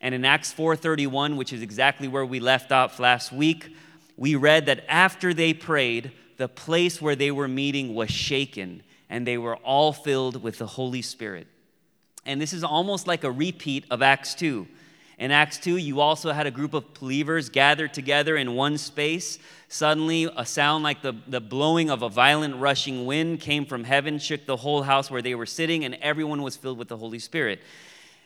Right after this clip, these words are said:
And so you read Acts four thirty-one, and you're like, "Oh, wait, I thought this already happened in Acts two. I thought the Holy Spirit came and everyone was filled with the Spirit. Why do they need to be filled again?" And I think Luke is showing us that, yes, for those who receive Christ by faith,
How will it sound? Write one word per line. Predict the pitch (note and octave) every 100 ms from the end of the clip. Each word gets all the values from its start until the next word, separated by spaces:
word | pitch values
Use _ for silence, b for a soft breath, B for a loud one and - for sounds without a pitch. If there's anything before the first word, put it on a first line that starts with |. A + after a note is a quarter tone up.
| B -
And | C3
so | F3+
you | E3+ D#3+
read | E3 A#3 G3
Acts | F3 E3
four | - F#3+ F3
thirty-one, | F3 E3 F3+ G#3+
and | F3
you're | D3+ D3+
like, | C#3
"Oh, | D#3+ E3+
wait, | C3+ A2
I |
thought | B2+ F3
this | D3+ D#3
already | C#3+ B2 A2
happened | D#3 - A2 E2+ - -
in | A#2
Acts | B2 A#2 -
two. | E3 C3 F2 - -
I | A#2
thought | - C#3 C3+ - B B
the | A#2+
Holy | C#3 D#3
Spirit | C#3 - D#3+ C#3+ -
came | D#3 D#3+ D#3
and | C3
everyone | C3+ D3+ D3+ C#3
was | A#2+
filled | - D#3+ D#3
with | C#3+
the | B2
Spirit. | - D#3 D#3+ D#3+ D3+ B B B _
Why | A#2 C#3 D#3
do | D#3+
they | D#3
need | D3+ D3+
to | C3+
be | C3
filled | - D3+ C#3+
again?" | B2+ A#2+ C3+ G2 E2 - _ _ _ b b b b b -
And | C#3
I | D#3
think | D#3 G3 D#3+
Luke | D3+ F3 A3 -
is | F#3+
showing | C#3+ F3+ F3+ G3 G3 D3
us | B2 B2
that, | - A#2+
yes, | A#2+ D#3 E3+ C3+
for | - C3+
those | B2+ F3+ G#3
who | F#3+ E3
receive | D3 - F#3+ G3 -
Christ | E3 D#3+ E3 -
by | D3 B2+
faith, | - D3 F3